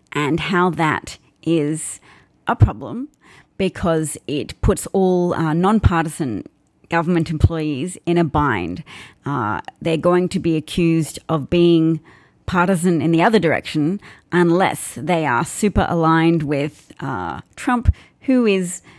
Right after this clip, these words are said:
diverting policies and procedures from their normal course.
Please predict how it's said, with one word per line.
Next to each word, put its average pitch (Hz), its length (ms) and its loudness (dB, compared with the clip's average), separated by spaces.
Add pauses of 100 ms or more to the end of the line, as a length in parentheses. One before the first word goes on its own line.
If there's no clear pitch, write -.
(1080)
diverting 175 840 0
policies 196 600 0
and 160 140 -4
procedures 165 560 -2
from 170 220 0
their 160 100 4
normal 156 380 0
course. - 560 -14